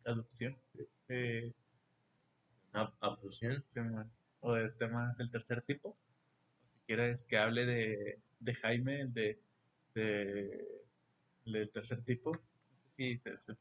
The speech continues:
Speaker 1: del programa mexicano de este güey que se llama Jaime también. Es un programa mexicano que también habla así de encuentros, o sea, de, de
Speaker 2: Ah,
Speaker 1: tercer tipo.
Speaker 2: ya, sí, sí, sí, ya.
Speaker 1: No sé, también si quieres que hablar de este pedo, pues es tu decisión.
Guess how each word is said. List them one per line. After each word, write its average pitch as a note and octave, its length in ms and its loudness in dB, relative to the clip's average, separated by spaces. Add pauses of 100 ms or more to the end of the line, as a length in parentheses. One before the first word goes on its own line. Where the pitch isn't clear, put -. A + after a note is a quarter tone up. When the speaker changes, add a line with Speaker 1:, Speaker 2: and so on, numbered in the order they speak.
Speaker 1:
del B2+ 120 -2
programa G#2+ 380 2
mexicano A#2+ 440 -2
de B2 60 -6
este A#2+ 200 -8
güey B2 100 -2
que - 120 -12
se A2 100 -10
llama A#2 140 -4
Jaime B2 200 -2
también. B2 260 -6 (1300)
Es - 100 -8
un B2+ 80 0
programa A#2+ 260 4
mexicano A#2+ 380 0
que B2 80 -8
también A2 240 -4
habla G#2+ 180 0
así A#2 200 -10
de A#2 260 -2
encuentros, - 760 -10 (640)
o - 40 -20
sea, G2+ 100 -2
de, G2 80 0
de - 100 -8 (240)
Speaker 2:
Ah, A2 420 6
Speaker 1:
tercer F#2+ 40 2
tipo. F#2+ 80 -2
Speaker 2:
ya, F#2+ 220 -2
sí, G2+ 260 -6
sí, - 100 -20
sí, - 180 -20 (120)
ya. E2 140 -10 (320)
Speaker 1:
No A#2 80 -4
sé, - 160 -10
también A2 160 -2
si - 80 -10
quieres A2+ 200 -2
que G#2+ 200 -6 (120)
hablar G#2+ 220 0
de - 60 -10
este - 240 -18
pedo, F#3+ 260 4
pues - 220 -12
es A#2 100 -4 (140)
tu B2+ 80 0
decisión. E3 420 2